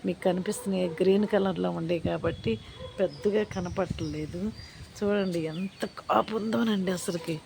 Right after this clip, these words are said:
దేవా యేసయ్యా, ఎందరికీ పంచుతానండి నేను.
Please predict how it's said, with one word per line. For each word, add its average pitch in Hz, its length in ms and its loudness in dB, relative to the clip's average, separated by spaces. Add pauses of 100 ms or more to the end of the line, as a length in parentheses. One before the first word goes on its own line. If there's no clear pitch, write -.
(500)
దేవా 175 580 2 (180)
యేసయ్యా, 185 800 2 (4000)
ఎందరికీ 208 680 4
పంచుతానండి 185 760 2
నేను. 180 440 -2